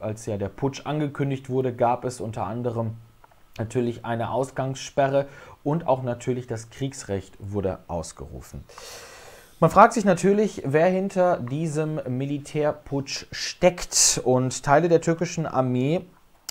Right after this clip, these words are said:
natürlich, da weiß man auch selbst noch nicht so genau, wer das gewesen ist. Äh, Medienberichten zufolge sollen maßgeb-, soll maßgeblich die Marine und die Luftwaffe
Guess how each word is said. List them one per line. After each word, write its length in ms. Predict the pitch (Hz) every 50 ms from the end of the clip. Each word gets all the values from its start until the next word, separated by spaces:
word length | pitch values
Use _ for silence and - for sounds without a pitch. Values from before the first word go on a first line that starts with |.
| - - _
natürlich, 720 | 131 127 135 131 135 - - 143 139 139 147 156 151 - - - - - - - - -
da 320 | - 131 135 135 135 135 -
weiß 360 | 120 113 123 139 160 - -
man 120 | 151 139
auch 120 | 113 127 123
selbst 260 | - 135 143 143 -
noch 100 | 151 135
nicht 200 | 131 127 117 -
so 100 | - 127
genau, 460 | 117 123 120 117 117 113 120 123 101
wer 80 | 120 120
das 300 | 117 113 110 - - _
gewesen 460 | - 110 104 120 131 143 139 123 101
ist. 320 | 76 98 139 156 - - - - - - - - - -
Äh, 220 | - 135 135 135 127
Medienberichten 640 | 135 156 196 233 233 214 196 185 190 196 - - 175
zufolge 480 | - - 156 - 156 147 156 175 170 165
sollen 280 | 143 143 143 143 139
maßgeb-, 500 | 131 127 131 147 151 - - 160 151 - -
soll 240 | 139 127 127 139 139
maßgeblich 600 | 135 131 131 143 147 - - 147 139 - 135 131
die 80 | - 127
Marine 480 | 123 120 113 110 107 127 175 226 247
und 220 | 226 170 170 151 143
die 100 | 147 131
Luftwaffe 1040 | 123 123 139 202 269 269 - - 139 123 113 117 95 95 - - - 107 98 85